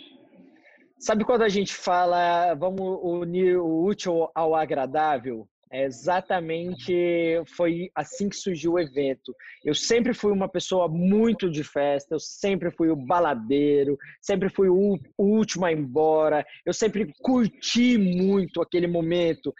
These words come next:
aquela interação. Eu sempre respeitei também essa minha, essa minha curtição. Então, eu sabia que final de semana era minha,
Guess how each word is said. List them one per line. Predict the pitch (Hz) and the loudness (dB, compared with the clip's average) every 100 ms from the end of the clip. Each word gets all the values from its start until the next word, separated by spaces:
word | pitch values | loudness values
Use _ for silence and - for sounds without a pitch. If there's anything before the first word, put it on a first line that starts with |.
| - - | -10 -6
aquela | 156 190 185 175 | -2 2 4 2
interação. | 185 175 190 175 185 - 196 | 0 -2 0 0 -4 -4 -2
Eu | |
sempre | 208 233 226 226 | 0 0 0 0
respeitei | 185 233 - - 214 202 - 208 233 214 | 2 0 0 -2 0 0 0 2 2 0
também | 190 160 175 196 190 156 _ - | -4 -2 -2 -2 -2 -6 _ -4
essa | 180 180 202 | -2 0 -2
minha, | 185 190 202 202 202 196 196 190 | -2 -2 -2 0 2 2 0 0
essa | 165 - | -4 -6
minha | 190 202 | -4 -4
curtição. | 196 214 - 202 - 202 196 180 _ _ 170 | -6 -8 -10 -12 -4 -2 -2 -6 _ _ -14
Então, | 175 196 | -2 0
eu | 202 | 0
sabia | 214 180 220 | -2 -2 -2
que | 220 - | -2 -4
final | 196 196 | -4 -2
de | 196 | -4
semana | - 202 190 214 247 269 277 - - - | -6 -4 -2 0 0 2 0 -2 -10 -2
era | 196 220 247 247 | 2 2 2 -2
minha, | 226 254 | -4 -6